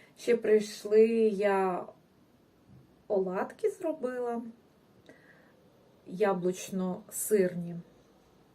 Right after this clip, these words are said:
Треба якось рецептик, м, зняти і, і на каналі поділитися з вами. Дуже смачні оладки виходять. От. І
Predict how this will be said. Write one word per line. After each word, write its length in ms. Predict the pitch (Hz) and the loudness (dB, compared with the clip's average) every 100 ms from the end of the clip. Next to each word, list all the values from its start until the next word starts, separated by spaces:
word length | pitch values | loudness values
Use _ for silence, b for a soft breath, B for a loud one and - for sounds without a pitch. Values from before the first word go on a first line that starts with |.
| _ _ _ _ _ _ - - _ - - | _ _ _ _ _ _ -20 -20 _ -20 -14
Треба 260 | - 196 180 | -8 -6 -6
якось 360 | 175 - - | -8 -12 -14
рецептик, 800 | - 196 - 180 - - - - - _ _ _ _ - | -10 -10 -8 -10 -10 -14 -14 -14 -20 _ _ _ _ -12
м, 500 | 214 185 180 175 180 - _ _ _ _ _ _ _ _ _ _ _ _ B B B 196 | -8 -6 -8 -10 -12 -18 _ _ _ _ _ _ _ _ _ _ _ _ B B B -6
зняти 580 | 196 220 190 180 185 - | 4 4 4 0 -6 -6
і, 160 | - 196 196 190 - - | -8 -6 -4 -6 -8 -6
і 140 | 214 | -4
на 160 | 220 214 | -2 -2
каналі 440 | 214 214 196 185 | -2 -4 -4 -6
поділитися 840 | 180 196 185 202 196 - - - 196 | -6 -6 -6 -6 -6 -6 -10 -8 -8
з 100 | 196 | -6
вами. 400 | - - 185 - - - - - B B B B B B B | -8 -8 -8 -8 -8 -6 -6 -6 B B B B B B B
Дуже 300 | 185 196 190 | -6 -6 -6
смачні 540 | - 190 190 - 196 | -6 -6 -6 -8 -6
оладки 480 | 190 185 - - 190 | -4 -4 -6 -8 -8
виходять. 720 | 190 190 - 196 185 170 - _ _ _ _ - _ - - _ - | -6 -8 -4 -4 -4 -6 -10 _ _ _ _ -20 _ -20 -20 _ -14
От. 260 | 185 202 202 - - - - - _ _ _ _ - | -10 -10 -12 -18 -20 -20 -20 -20 _ _ _ _ -18
І 380 | - 262 294 311 | -6 -2 0 -2